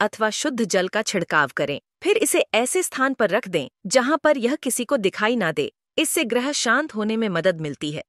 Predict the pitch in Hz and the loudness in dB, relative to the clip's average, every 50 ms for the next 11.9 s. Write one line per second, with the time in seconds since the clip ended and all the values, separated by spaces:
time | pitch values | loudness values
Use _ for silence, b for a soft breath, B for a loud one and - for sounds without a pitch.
0 | _ _ _ - 285 330 339 - 339 370 349 233 226 226 262 220 180 170 196 226 | _ _ _ 0 2 2 2 0 0 0 2 2 2 0 0 -2 0 0 0 0
1 | 262 269 226 202 175 214 214 208 - 226 175 156 160 - - 214 214 196 - 180 | 0 0 0 0 0 0 -2 0 0 -2 -2 -2 -4 -2 -2 -2 -2 -2 -2 -4
2 | 151 147 151 190 220 - - 202 190 220 196 160 170 196 208 220 - 262 - - | -2 -2 -2 -4 -2 -2 -4 -2 0 -2 -2 -2 -2 -2 -2 -2 -2 -4 -2 -2
3 | 214 - - 226 - - 175 160 185 220 - - 269 - - 180 - - 208 214 | -4 -4 -4 -4 -4 -2 -2 0 0 0 0 0 -2 0 -2 -4 0 2 2 2
4 | 180 147 165 160 165 185 240 262 - - 285 220 160 170 190 240 269 277 226 190 | 2 2 2 2 2 2 0 -2 -2 -2 -2 -2 0 0 0 0 0 0 0 0
5 | 165 185 170 151 151 156 165 226 214 175 139 - _ _ _ _ - 208 254 285 | 0 -2 -2 0 -2 -2 -2 -4 -4 -4 -6 -8 _ _ _ _ -2 2 2 2
6 | 320 - - - 285 - - - 320 311 - - 226 - - 294 - 294 247 185 | 2 2 -2 -4 -4 -4 0 -2 -2 -2 -2 -4 -4 -2 -2 -4 -2 -2 0 0
7 | 202 214 247 240 214 196 180 214 220 208 233 220 - 185 170 160 180 202 220 - | 0 0 0 0 0 0 0 -2 -2 -2 -2 -2 -2 -2 -2 0 0 0 0 2
8 | - 302 180 220 226 185 - - _ _ _ _ - 262 262 - - 226 233 - | 0 0 2 0 0 -2 -6 -10 _ _ _ _ 0 0 2 2 2 2 2 2
9 | 226 226 - - 196 170 185 208 - - 240 - - 190 226 240 - - 302 - | 0 -2 0 -2 -2 0 -2 -2 -2 -2 -4 -4 0 -2 -2 -2 -2 -6 -4 0
10 | 262 226 - 175 165 - - 247 254 233 - 226 196 185 190 185 - - 226 202 | 0 0 0 0 -4 -2 -2 -2 -2 0 0 0 0 0 -4 -2 0 0 0 0
11 | 180 175 196 226 240 208 - 165 151 147 - - 160 147 - - 147 117 | 0 2 2 2 2 2 0 -2 -4 -2 -2 -4 -4 -4 -4 -8 -10 -10